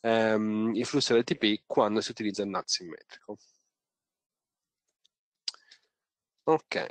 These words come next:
questa era l'ultima, l'ultima slide. Non ci sono state domande nel frattempo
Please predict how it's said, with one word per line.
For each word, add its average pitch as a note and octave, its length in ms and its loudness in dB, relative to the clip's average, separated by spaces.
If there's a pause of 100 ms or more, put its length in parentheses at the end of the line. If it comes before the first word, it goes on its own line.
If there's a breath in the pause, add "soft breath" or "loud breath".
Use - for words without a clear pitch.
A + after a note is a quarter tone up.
(160)
questa C3+ 320 2
era G#2 240 4 (300)
l'ultima, C3 920 4
l'ultima C3+ 640 2
slide. D#3 600 4
Non C3 220 4
ci - 80 -6
sono D#3+ 140 2
state D3 240 2
domande C3+ 360 6
nel B2 140 2
frattempo D#3+ 840 0